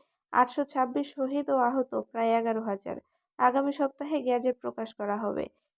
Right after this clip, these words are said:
শহীদ পরিবার ও আহতদের ছয়শো সাঁইত্রিশ কোটি আশি লাখ টাকা অর্থ মন্ত্রণালয় থেকে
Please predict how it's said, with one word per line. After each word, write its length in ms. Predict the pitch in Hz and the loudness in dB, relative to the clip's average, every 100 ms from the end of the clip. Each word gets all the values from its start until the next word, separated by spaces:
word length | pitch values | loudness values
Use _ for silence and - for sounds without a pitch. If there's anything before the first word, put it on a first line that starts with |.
| _ | _
শহীদ 200 | 285 285 285 | 2 2 2
পরিবার 380 | 294 277 285 277 | 0 2 2 4
ও 80 | 262 | 2
আহতদের 600 | 254 269 262 254 233 254 - _ _ - | 2 0 -2 -2 0 0 -2 _ _ -8
ছয়শো 520 | - 269 269 262 302 311 | 2 4 4 2 0 0
সাঁইত্রিশ 520 | 302 254 254 277 285 | 2 0 0 -4 -6
কোটি 300 | - 262 269 269 | -6 -6 -2 0
আশি 300 | - 240 254 | 0 0 -2
লাখ 180 | 233 233 - | -2 -4 -4
টাকা 220 | 240 233 262 | -8 -4 0
অর্থ 220 | 240 247 254 | 2 0 -6
মন্ত্রণালয় 680 | 226 226 226 240 240 247 247 | -4 -4 -4 -4 -2 0 -2
থেকে 380 | 254 - 311 | -6 -4 -4